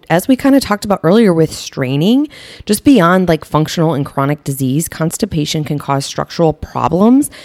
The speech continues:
that may lead to requiring surgical intervention. So if you're straining during bowel movements and sitting on the toilet for extended periods of time, this can result in hemorrhoids,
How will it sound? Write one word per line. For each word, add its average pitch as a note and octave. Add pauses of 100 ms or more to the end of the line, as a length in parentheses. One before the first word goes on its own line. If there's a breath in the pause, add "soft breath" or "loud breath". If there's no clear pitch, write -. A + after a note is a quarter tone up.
(220 loud breath)
that -
may G#3+
lead A#3
to G3
requiring D3+
surgical F#3+ (200)
intervention. E3
So -
if E3+
you're F3
straining G3
during D3+
bowel G3
movements D3+ (360 loud breath)
and D#3+
sitting F#3+
on G3
the F3+
toilet E3+
for D#3+
extended D#3
periods D3
of -
time, D3+
this E3
can D#3+
result C#3+
in B2+
hemorrhoids, B3